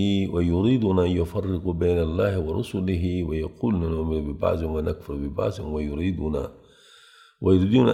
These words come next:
ویریدون ان یتخذوا بین ذلک سبیلا اولئک هم الکافرون حقا واعتدنا للکافرین عذابا مبی-، مہینا۔ والذین آمنوا باللہ ورسولہ ولم یفرقوا بین احد منہم اولئک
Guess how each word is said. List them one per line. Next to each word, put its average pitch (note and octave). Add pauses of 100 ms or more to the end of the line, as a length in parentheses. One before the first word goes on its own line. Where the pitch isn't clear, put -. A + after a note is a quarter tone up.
ویریدون G#2+
ان G#2
یتخذوا G2
بین F2
ذلک F#2+
سبیلا E2+
اولئک F2
هم E2
الکافرون D#2
حقا G2 (460)
واعتدنا F2
للکافرین D2+
عذابا D2
مبی-، C#2
مہینا۔ C#2 (920)
والذین A2+
آمنوا B2+
باللہ A#2+
ورسولہ A2+
ولم G#2
یفرقوا G#2+
بین G2
احد G2
منہم G#2+
اولئک F#2+